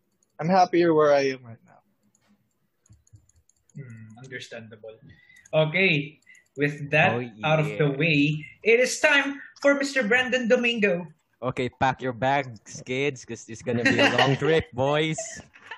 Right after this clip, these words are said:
Speaker 3: It's gonna be, like, around, like, three to
Speaker 2: Let's
Speaker 3: four girls.
Speaker 2: go!
Speaker 3: Three to four girls, baby. Or you can just skip to Kyle's if na-bored kayo sa akin.
Speaker 2: Eh, di pwede, di pwede.
Speaker 3: <laughs> Yeah. Okay. Where do I start? Where do I start? Uh, tangina.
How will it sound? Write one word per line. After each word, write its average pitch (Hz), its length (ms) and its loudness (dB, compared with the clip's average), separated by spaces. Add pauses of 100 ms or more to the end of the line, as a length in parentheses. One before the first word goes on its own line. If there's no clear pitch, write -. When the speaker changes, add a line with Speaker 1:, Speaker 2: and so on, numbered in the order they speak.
Speaker 3:
It's - 80 -20
gonna 147 240 0
be, 143 160 0
like, 139 320 0
around, 131 340 4
like, 127 160 0 (220)
three 262 320 6
to 320 80 10
Speaker 2:
Let's 320 180 8
Speaker 3:
four 175 220 4
girls. 294 560 2
Speaker 2:
go! 330 240 -2 (100)
Speaker 3:
Three 440 160 4
to 453 160 4
four 453 240 6
girls, - 320 2
baby. 175 720 0
Or 170 80 0
you 180 80 2
can 185 160 0
just 175 160 -2
skip - 240 -4
to 156 80 -4
Kyle's 139 800 0
if 127 80 -10
na-bored 127 320 -4
kayo 120 240 -4
sa 113 240 -6
akin. - 80 -6
Speaker 2:
Eh, 180 320 4 (160)
di 160 160 -6
pwede, 160 320 2 (320)
di 160 80 -2
pwede. 190 400 0
Speaker 3:
<laughs> - 60 -6 (840)
Yeah. 147 720 4 (160)
Okay. 131 240 -2
Where 190 160 2
do 240 160 6
I 170 80 6
start? 120 320 -2
Where 120 160 0
do 117 80 -2
I 104 160 -4
start? 95 560 -10 (160)
Uh, 92 400 -14
tangina. 92 480 -16